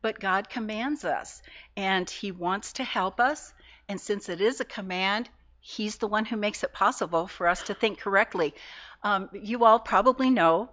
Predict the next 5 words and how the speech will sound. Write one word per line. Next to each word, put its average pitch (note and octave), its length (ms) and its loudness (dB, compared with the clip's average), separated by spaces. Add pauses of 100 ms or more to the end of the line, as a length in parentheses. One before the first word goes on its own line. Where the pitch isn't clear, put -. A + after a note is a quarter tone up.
Philippians G#3+ 600 -4
four G#3 360 -2
eight. E3+ 340 -6 (400)
"Finally, B3 420 0
brethren, A#3 560 -2